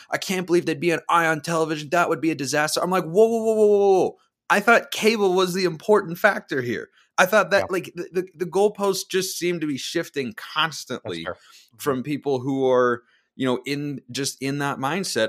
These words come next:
Speaker 1: of just wanting to throw jabs at the Pac-twelve. And I, I get it on the one hand, because they've made
Speaker 2: Mm-hmm.
Speaker 1: so many missteps over the last fifteen years or so, but the, the perception is dramatically,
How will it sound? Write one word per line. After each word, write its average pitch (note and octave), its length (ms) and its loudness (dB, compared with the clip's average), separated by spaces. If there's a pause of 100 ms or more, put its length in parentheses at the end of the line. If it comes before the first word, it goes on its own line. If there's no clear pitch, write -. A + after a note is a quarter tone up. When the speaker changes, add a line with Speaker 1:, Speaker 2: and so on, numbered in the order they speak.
Speaker 1:
of A2+ 340 -4 (640)
just F3+ 280 -6
wanting D3+ 300 -4
to C3 100 -6
throw C3+ 300 -6
jabs A2+ 400 -6
at F#2+ 80 -18
the - 60 -18
Pac-twelve. G#2+ 640 -4
And A2+ 260 -6 (580)
I, C3 160 -4
I C3 100 -2
get C#3+ 280 -2
it F3+ 100 2
on D3 120 -2
the B2 40 -2
one B2 220 0
hand, D#2+ 320 -8
because G#2 300 -8
they've A2+ 120 -2
made A#2+ 200 -2
Speaker 2:
Mm-hmm. - 140 -6
Speaker 1:
so D#3 120 -2
many C3 140 -2
missteps A2+ 640 -4
over G#2+ 120 -4
the G#2 80 0
last G#2+ 240 0
fifteen G#2 400 -6
years G2 280 -4
or E2 60 -6
so, - 360 -10 (360)
but G#2 300 2 (880)
the, A2 140 -4
the G#2+ 160 -6
perception A2 580 -6
is F2 160 -10
dramatically, F#2+ 1120 -4